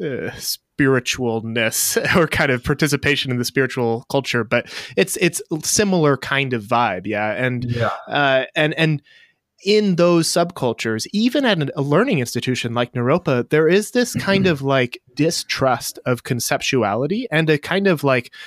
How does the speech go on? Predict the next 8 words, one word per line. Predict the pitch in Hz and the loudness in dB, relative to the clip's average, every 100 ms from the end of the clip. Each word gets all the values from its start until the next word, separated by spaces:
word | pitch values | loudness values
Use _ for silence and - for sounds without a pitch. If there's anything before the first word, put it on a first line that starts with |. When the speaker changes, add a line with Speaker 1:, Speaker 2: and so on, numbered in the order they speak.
| - - | -20 -6
Speaker 1:
uh, | 135 123 123 | 0 2 2
uh, | 131 123 | 0 0
pushing | - - 220 - 190 156 139 | 2 2 2 2 2 2 0
it | 151 151 | 0 0
away | 147 139 143 147 | 2 4 4 4
as | 135 127 | 2 0
something | 147 143 139 123 | -2 -2 -4 -2
abstract | 131 143 147 - 143 131 127 - - | -2 -2 -4 -6 0 0 0 -4 -12